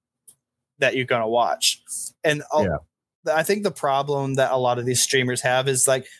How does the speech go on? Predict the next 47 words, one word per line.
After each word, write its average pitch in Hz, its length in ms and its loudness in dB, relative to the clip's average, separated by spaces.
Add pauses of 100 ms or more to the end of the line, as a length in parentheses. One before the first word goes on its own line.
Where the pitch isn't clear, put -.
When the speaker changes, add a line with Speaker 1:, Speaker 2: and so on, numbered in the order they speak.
(920)
Speaker 1:
you 143 100 -6
know, 143 260 0 (120)
the, 165 180 2 (120)
the 156 220 0 (260)
thing 220 240 0
that 160 160 2
made 151 320 0
Netflix 147 540 0
great 147 300 0
is 139 160 2
it 127 120 -2
had 135 320 0 (140)
everything, 127 720 0 (640)
and 147 120 0
you 151 120 2
could 170 180 0
just 139 160 -2
be 143 60 2
like, 123 200 -2
"Oh, 214 140 2
I 131 80 0
could - 140 -4
watch 123 260 -2
all 131 180 2
these 131 200 -2
movies 127 400 2
and 131 100 -2
T 127 160 0
V 123 160 0
shows 127 640 2
and 120 260 0 (280)
whatever 131 560 0 (560)
right 147 160 0
here 160 320 0
on 127 80 -2
this 135 180 0
service 147 320 0
for 113 160 0
fifteen 160 480 0
dollars 151 320 0
a 170 60 -4
month." 143 400 -4 (420)
But 156 140 -2
now 170 260 2
it's 175 120 0
Speaker 2:
Hmm. - 40 2
Speaker 1:
like 131 220 -2